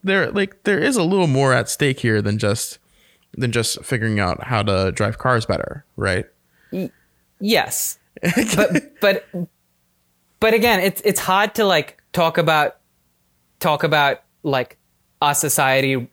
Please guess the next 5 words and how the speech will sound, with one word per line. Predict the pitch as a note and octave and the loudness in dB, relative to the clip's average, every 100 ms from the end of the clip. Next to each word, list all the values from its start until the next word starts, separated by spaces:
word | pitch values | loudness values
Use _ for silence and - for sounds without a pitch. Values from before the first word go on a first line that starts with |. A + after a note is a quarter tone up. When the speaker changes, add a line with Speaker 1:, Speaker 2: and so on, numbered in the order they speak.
| _ _ - | _ _ -4
Speaker 2:
like, | C3 A#2+ - _ - _ _ - | -2 -4 -8 _ -20 _ _ -4
changing | D3 B2+ B2+ | -2 -2 -4
completely, | A#2+ A#2+ B2+ B2+ - - - | -4 -6 -4 -6 -6 -10 -4
right? | C#3+ | 0
Speaker 1:
Yeah. | F#2+ | 0